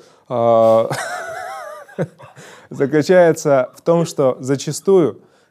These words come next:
крутой продукт может продвигать себя сам. Особенно, если этот крутой продукт получает поддержку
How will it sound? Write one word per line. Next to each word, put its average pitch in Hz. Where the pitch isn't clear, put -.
крутой 147
продукт 127
может 135
продвигать 113
себя 101
сам. -
Особенно, 139
если 120
этот 127
крутой 113
продукт 139
получает 135
поддержку 123